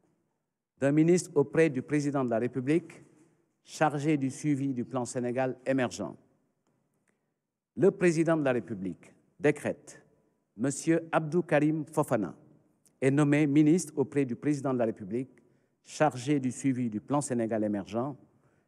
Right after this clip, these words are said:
fait à Dakar le premier novembre deux mille vingt, signé le président de la République, son Excellence Monsieur Macky Sall.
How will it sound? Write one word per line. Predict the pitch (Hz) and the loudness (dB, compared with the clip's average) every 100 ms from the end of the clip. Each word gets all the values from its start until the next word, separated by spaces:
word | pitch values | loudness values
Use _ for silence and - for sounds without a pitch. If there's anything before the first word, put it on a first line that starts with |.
| _ | _
fait | _ 156 156 | _ 0 4
à | 147 | 4
Dakar | 135 131 131 123 113 | 2 2 2 2 0
le | 113 | -2
premier | 139 131 120 | -2 -2 0
novembre | 117 110 113 101 90 | -2 0 -2 -2 -6
deux | 92 143 | 0 2
mille | 139 117 | 2 2
vingt, | 95 107 110 - _ _ _ _ _ | 0 -2 -2 -10 _ _ _ _ _
signé | - - 156 143 131 143 - - - _ _ _ - | -12 -2 2 4 2 -2 -12 -20 -20 _ _ _ -20
le | |
président | - 147 135 123 | -4 -2 0 0
de | |
la | 113 | 0
République, | 110 104 113 120 - | -2 -4 -6 -6 -6
son | 117 113 | -4 -4
Excellence | 107 104 110 107 107 | -4 -6 -6 -8 -8
Monsieur | 98 - 107 98 _ _ 95 | -8 -6 -8 -8 _ _ -8
Macky | 110 - | -8 -6
Sall. | - - | -12 -12